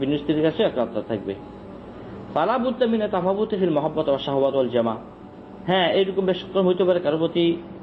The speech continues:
যে ভালোবাসা বেশি, তার প্রতি তার, আহ, যৌন চাহিদা বেশি আসে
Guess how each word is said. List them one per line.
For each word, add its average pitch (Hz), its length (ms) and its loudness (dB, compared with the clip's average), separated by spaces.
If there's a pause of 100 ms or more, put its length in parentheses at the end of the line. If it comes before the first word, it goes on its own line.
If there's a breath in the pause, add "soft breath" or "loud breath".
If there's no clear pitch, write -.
(360)
যে 127 200 6
ভালোবাসা 151 440 2
বেশি, 151 580 0
তার 131 120 0
প্রতি 139 260 -2
তার, 135 200 2 (560)
আহ, 117 140 2
যৌন 151 240 2
চাহিদা 151 320 2
বেশি 147 260 2
আসে 139 280 0